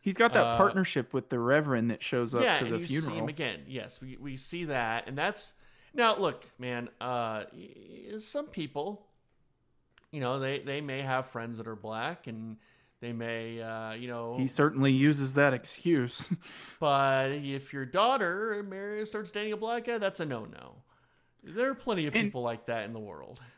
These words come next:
Speaker 1: And was he saying it's a double strike because he's both black and Jewish?
Speaker 2: Might be.
Speaker 1: 'Cause I know he brought up the tribe.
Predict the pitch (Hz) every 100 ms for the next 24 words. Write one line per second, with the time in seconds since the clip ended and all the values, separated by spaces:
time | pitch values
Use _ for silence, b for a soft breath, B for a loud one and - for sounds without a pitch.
0 | b _ - 208 202 208 180 220 226 254
1 | 240 233 202 156 127 - 135 156 175 -
2 | - 196 202 202 160 151 170 156 170 160
3 | 139 - 147 143 - 135 139 135 - 135
4 | 143 170 175 214 240 240 - - _ 143
5 | 135 120 - - - _ _ _ _ _
6 | _ _ _ _ _ - 170 185 214 202
7 | 190 139 147 151 143 131 - 123 123 -
8 | - 131 120 104 107 139